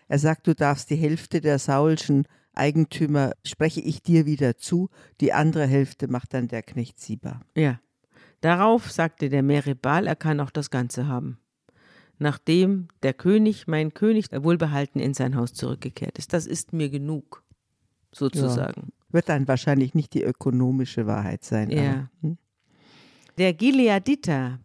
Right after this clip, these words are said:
Speaker 2: Barzilai war aus Roglim herabgekommen und mit dem König an den Jordan gezogen,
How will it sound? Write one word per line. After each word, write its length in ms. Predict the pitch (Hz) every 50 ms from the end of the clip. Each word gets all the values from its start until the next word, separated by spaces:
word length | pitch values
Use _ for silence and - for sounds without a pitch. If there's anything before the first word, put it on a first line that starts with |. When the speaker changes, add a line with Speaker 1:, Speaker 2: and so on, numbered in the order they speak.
| _
Speaker 2:
Barzilai 1040 | - 139 151 175 214 247 233 - - 190 185 165 151 139 135 135 160 202 233 262 262 _ _ _ _ _ _
war 200 | - 165 185 127
aus 220 | 113 175 170 - 160 151 139
Roglim 640 | 170 214 226 185 151 160 156 139 131 127 120 113 117 _ _ _ _ _ _ _ _
herabgekommen 960 | - 156 151 160 170 - - - 185 175 - 196 196 202 208 220 214 175 - - - _ _ _ _ -
und 220 | 180 202 185 -
mit 180 | 180 175 147 160
dem 140 | 151 147
König 400 | - - 175 185 196 196 190 -
an 120 | - 147 156
den 160 | 151 139 135
Jordan 420 | 135 143 151 151 135 147 139 139
gezogen, 600 | 127 135 - - - 123 131 123 120 117 123 123